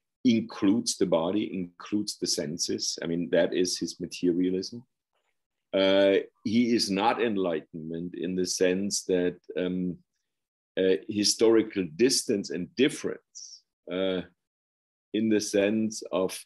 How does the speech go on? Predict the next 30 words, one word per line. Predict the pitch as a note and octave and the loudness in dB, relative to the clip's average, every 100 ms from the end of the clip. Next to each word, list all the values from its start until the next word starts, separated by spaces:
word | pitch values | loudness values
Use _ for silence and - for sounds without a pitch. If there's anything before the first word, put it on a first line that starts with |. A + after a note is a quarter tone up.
| - | -2
the | G2 | 0
historical | F#2+ F2+ - G2+ G2 - F2 | 2 2 2 2 2 0 -2
worldview | F2 G2 B2+ - F2 B2+ C3 F#2 C2 | 0 0 0 -2 0 2 4 2 -2
as | D#2 - | -4 -6
it | - | -6
emerges | F2 F#2+ C3 C#3 F#2 - - | 0 4 6 4 0 -6 -8
out | - | -10
of | - - | -12 -10
enlightenment | D2 G#1 - - - - - | -8 -6 -8 -14 -16 -16 -16
at | - | -20
the, | - - - _ A#1+ - | -18 -18 -20 _ -18 -14
in | D#2+ E2 | -10 -6
the | |
late, | D2+ D#2+ F2+ F2 - - | -2 0 2 0 -6 -6
uh, | D#2 D2 | -4 -2
eighteenth | F2 E2+ E2+ E2 | -2 -2 -4 -4
century, | F#2 G2+ G2 | -4 -2 -2
has | F2+ | 0
never | F#2 G#2+ | 0 2
interested | G2 G2 - E2 - - | 2 0 -4 -6 -6 -20
him. | - G#2+ _ _ _ _ _ _ _ _ | -20 -20 _ _ _ _ _ _ _ _
I | D2+ | -6
mean, | F#2 F#2+ F#2+ | -2 -2 0
the | F#2 | 0
last | F2+ F#2+ G#2+ G#2+ - _ - - _ _ | 0 0 -2 -4 -6 _ -18 -18 _ _
intellectual | G2 G2+ G2 F#2 G#2+ - - F2+ - | -6 -4 0 2 2 0 -2 -2 -2
text | - G2 - - | -2 -2 -2 -2
that | F2+ | -2
he | F2 | 0
wrote | F#2 E2+ G#2 B2+ F#2+ F2+ | -2 2 4 6 4 2